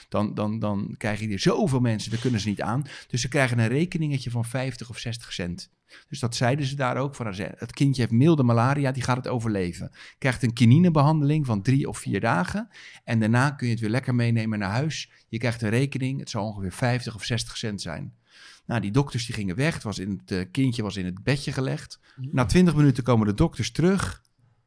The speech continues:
Speaker 1: en die zagen een dood kindje liggen. Dat kindje was dood, maar dat kon helemaal niet, want het had milde malaria.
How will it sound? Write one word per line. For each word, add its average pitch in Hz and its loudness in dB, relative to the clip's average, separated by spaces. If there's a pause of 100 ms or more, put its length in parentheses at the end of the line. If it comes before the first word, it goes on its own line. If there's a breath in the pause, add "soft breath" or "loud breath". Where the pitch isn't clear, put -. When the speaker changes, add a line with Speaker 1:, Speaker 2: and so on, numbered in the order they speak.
(200)
Speaker 1:
en 160 -4
die 156 0
zagen 120 2
een 117 4
dood 110 2
kindje 185 0
liggen. 90 -6 (420)
Dat - 2
kindje 120 0
was 185 -2
dood, 214 0 (220)
maar - -6
dat - -6
kon 254 4
helemaal 147 4
niet, 92 0
want 117 -2
het 131 -4
had 110 0
milde 131 4
malaria. 127 -2